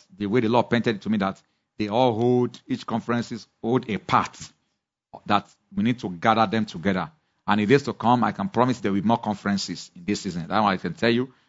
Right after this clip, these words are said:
we are going to have more conferences. We, I won't be surprised in days to come if conferences enter to October, uh, from one convention to convention,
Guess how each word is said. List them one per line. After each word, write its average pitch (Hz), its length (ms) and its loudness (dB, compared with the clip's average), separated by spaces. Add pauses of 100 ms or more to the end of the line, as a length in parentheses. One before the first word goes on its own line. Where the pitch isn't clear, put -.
(200)
we 95 80 -2
are 95 60 0
going 110 140 0
to 113 80 2
have 107 80 6
more 131 200 2
conferences. 156 360 0
We, 104 140 2
I 90 100 2
won't 127 120 0
be 127 60 2
surprised 117 320 0
in 98 60 -2
days 113 120 -2
to 101 80 -8
come 110 180 -4
if - 160 -14
conferences 117 560 -2
enter 117 300 2
to 107 220 -6
October, 92 380 -4 (480)
uh, 92 80 -12
from - 240 -4
one 120 140 6
convention 113 520 0
to - 100 -18
convention, 107 600 -4